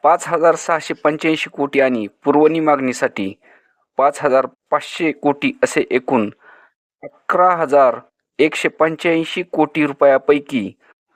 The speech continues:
पंधराशे कोटी रुपये मंजूर करून एमएसईबीला देण्यात आले आहेत. म्हणजेच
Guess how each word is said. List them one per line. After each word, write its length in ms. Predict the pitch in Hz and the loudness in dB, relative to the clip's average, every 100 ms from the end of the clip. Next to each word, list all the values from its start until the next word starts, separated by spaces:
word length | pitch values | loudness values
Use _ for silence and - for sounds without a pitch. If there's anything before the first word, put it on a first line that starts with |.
| _ | _
पंधराशे 500 | 156 165 180 185 220 | 0 2 2 2 0
कोटी 360 | - 190 180 180 | -2 -2 0 -2
रुपये 300 | 170 170 156 | 0 2 2
मंजूर 360 | 151 160 170 | 2 0 0
करून 520 | 175 160 139 123 101 120 | 0 0 0 0 -6 -2
एमएसईबीला 640 | 143 170 170 170 147 147 | 0 2 0 0 0 2
देण्यात 380 | 127 123 135 135 | 2 2 0 2
आले 200 | 120 104 | 2 2
आहेत. 160 | 92 87 _ _ _ _ _ _ _ _ _ _ _ | -2 -6 _ _ _ _ _ _ _ _ _ _ _
म्हणजेच 500 | 113 139 147 123 - | -2 -2 2 0 0